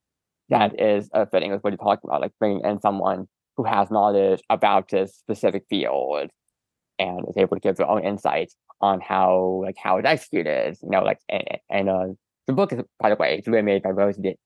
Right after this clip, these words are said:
Rosie Danan, and, uh, I enjoyed it very much, and I did enjoy how the guest was able to bring in, bring in her own, her own insight on the, on the book. But, yeah, so, uh, I feel like there aren't any episodes like that, unfortunately, that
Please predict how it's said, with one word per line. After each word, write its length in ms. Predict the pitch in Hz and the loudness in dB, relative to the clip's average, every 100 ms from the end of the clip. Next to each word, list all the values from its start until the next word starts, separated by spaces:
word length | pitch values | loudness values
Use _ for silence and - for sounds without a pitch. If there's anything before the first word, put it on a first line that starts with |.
| - | -2
Rosie 260 | 101 98 | 0 0
Danan, 280 | 95 95 95 | 0 2 2
and, 80 | 95 | -2
uh, 200 | 98 101 - _ _ | -4 -6 -12 _ _
I 280 | - 95 95 - - - - | -4 -4 -4 -10 -18 -18 -2
enjoyed 260 | 139 139 139 | 2 2 2
it 40 | |
very 180 | 151 160 | 2 2
much, 320 | 131 90 73 - | 4 2 2 2
and 80 | |
I 100 | 98 | 2
did 120 | 95 101 | 4 2
enjoy 300 | 98 98 92 | 2 2 2
how 180 | 98 | 2
the 120 | 95 - | -2 0
guest 260 | 95 95 | -2 -2
was 80 | 98 | -2
able 240 | 98 95 | -2 -2
to 60 | 98 | -6
bring 220 | - 101 | -2 0
in, 160 | 95 95 _ - | 0 -2 _ 0
bring 140 | 113 | 2
in 220 | 95 92 | 2 0
her 100 | 90 | 0
own, 160 | 101 98 92 - _ | 0 0 -4 -10 _
her 80 | 104 | 0
own 280 | 98 95 95 | 2 0 -2
insight 520 | - 98 85 - - - _ _ _ _ - | -10 -10 -6 -6 -8 -14 _ _ _ _ -2
on 220 | 90 - | 0 2
the, 320 | 76 87 76 - | 2 2 0 -4
on 120 | - | -6
the 60 | - | 0
book. 340 | 87 60 - - | 2 2 -2 -6
But, 320 | - - - _ _ _ _ _ _ _ | -4 -4 -8 _ _ _ _ _ _ _
yeah, 160 | - - | 0 0
so, 280 | - - - _ _ | -2 -6 -8 _ _
uh, 440 | - 113 110 110 117 | -2 0 0 -2 -4
I 80 | 135 | -6
feel 200 | - 196 | -4 -2
like 280 | 247 247 220 - _ _ _ _ _ _ _ _ _ _ _ _ _ _ _ _ | 0 0 -4 -20 _ _ _ _ _ _ _ _ _ _ _ _ _ _ _ _
there 100 | 147 | 0
aren't 300 | - 185 208 | 2 2 0
any 260 | - 160 147 | 0 2 2
episodes 680 | 131 131 131 - 143 123 - | 0 -2 -8 -2 0 0 0
like 240 | 104 117 | 0 0
that, 120 | 143 | 0
unfortunately, 600 | 147 143 147 143 160 156 | -2 -2 -4 -6 -6 -2
that 180 | 139 101 | 0 0